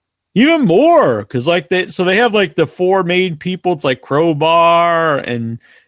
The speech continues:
Nail Biter and, and, uh, Tallywhacker and who's the other one? Like, uh, I don't know, Ding Dong or something.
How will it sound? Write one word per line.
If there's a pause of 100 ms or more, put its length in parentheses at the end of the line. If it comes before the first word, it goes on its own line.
Nail
Biter
and, (1500)
and,
uh,
Tallywhacker
and
who's
the
other
one?
Like,
uh, (1400)
I
don't
know,
Ding
Dong
or
something.